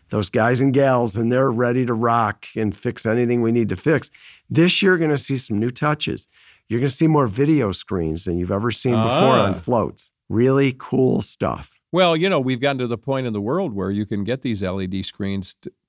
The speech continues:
Speaker 2: do all kinds of stuff. And so
Speaker 1: Yeah.
Speaker 2: is that cool? Because
Speaker 1: You're gonna
Speaker 2: that's
Speaker 1: see
Speaker 2: artistic
Speaker 1: stuff.
Speaker 2: design all by itself, right?
Speaker 1: Yeah, you're gonna, you're gonna see some
Speaker 2: Wow.
Speaker 1: things.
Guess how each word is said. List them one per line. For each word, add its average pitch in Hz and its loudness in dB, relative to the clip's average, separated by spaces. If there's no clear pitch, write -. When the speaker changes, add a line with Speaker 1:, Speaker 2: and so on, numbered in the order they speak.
Speaker 2:
do 104 0
all 101 2
kinds 123 -4
of 98 -6
stuff. - -8
And 101 -2
so 104 2
Speaker 1:
Yeah. - 0
Speaker 2:
is 104 -2
that 143 2
cool? 98 -4
Because 117 0
Speaker 1:
You're 135 6
gonna 175 6
Speaker 2:
that's 143 2
Speaker 1:
see 240 4
Speaker 2:
artistic 160 6
Speaker 1:
stuff. 175 4
Speaker 2:
design 135 0
all 143 2
by 139 0
itself, 202 -2
right? 156 -4
Speaker 1:
Yeah, 117 4
you're 113 2
gonna, 165 2
you're 131 2
gonna 143 2
see 170 4
some 160 4
Speaker 2:
Wow. 110 -2
Speaker 1:
things. 123 2